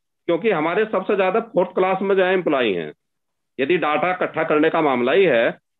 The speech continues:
तो डेटा में फोर्थ क्लास में सबसे ज्यादा हैं, उसके बाद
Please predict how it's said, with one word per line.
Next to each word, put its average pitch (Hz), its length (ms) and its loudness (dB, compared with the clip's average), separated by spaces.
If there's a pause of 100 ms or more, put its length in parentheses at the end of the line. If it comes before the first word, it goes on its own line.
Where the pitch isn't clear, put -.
तो 208 60 4
डेटा 180 400 0
में 208 120 0
फोर्थ 185 280 0
क्लास 190 300 0
में 220 80 2
सबसे 196 280 -2
ज्यादा 156 260 0
हैं, 180 340 -2 (280)
उसके - 240 -2
बाद 185 360 -2